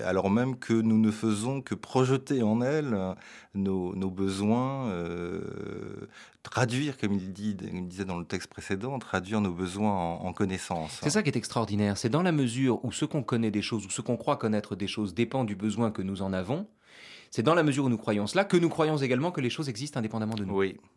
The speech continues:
Speaker 1: Oui, c'est, c'est très paradoxal finalement, hein.
Speaker 2: De
Speaker 1: Ouais.
Speaker 2: là la phrase d'Éluard, on en a déjà parlé, en exergue de la psychanalyse du feu. Il ne faut pas voir la réalité telle que je suis.
Speaker 1: Voilà. Exactement. Il, il,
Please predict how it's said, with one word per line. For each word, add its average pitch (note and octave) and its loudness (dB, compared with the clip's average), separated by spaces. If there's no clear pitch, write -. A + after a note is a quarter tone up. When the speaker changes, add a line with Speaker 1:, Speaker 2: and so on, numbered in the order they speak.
Speaker 1:
Oui, F#2 -6
c'est, - -12
c'est - -14
très - 0
paradoxal A2+ -2
finalement, E2+ -8
hein. F2+ -8
Speaker 2:
De A2+ 2
Speaker 1:
Ouais. C3 8
Speaker 2:
là F#3 8
la D#3 6
phrase D3+ 2
d'Éluard, B2+ 6
on A2+ 2
en A2+ 2
a A2 4
déjà A2+ 4
parlé, A#2+ 2
en A#2 4
exergue A2+ 0
de G#2+ -2
la G2 0
psychanalyse G#2 -2
du A2+ -2
feu. B2+ 2
Il A2+ 4
ne B2 4
faut D3+ 4
pas D#3 4
voir D3+ 4
la C3+ 6
réalité B2+ 2
telle E3+ 2
que D#3 2
je C3 2
suis. G2+ -2
Speaker 1:
Voilà. G2+ 2
Exactement. G2 -6
Il, F#2 -8
il, F#2 -10